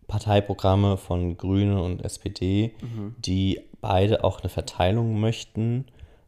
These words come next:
Speaker 1: Ähm, die wollen eine Erhöhung, also der Spitzensteuersatz soll erhöht werden. Ähm, bei den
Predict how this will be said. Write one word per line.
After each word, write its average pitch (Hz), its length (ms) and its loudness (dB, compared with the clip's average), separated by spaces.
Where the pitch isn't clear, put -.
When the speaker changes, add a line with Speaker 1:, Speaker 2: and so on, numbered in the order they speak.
Speaker 1:
Ähm, 92 580 2
die 98 140 -2
wollen 90 300 4
eine 87 220 -2
Erhöhung, 95 420 0
also 90 220 -2
der - 180 -8
Spitzensteuersatz 95 1040 0
soll 95 440 -4
erhöht 110 380 -2
werden. 135 460 2
Ähm, 95 500 0
bei 95 200 2
den 90 340 -2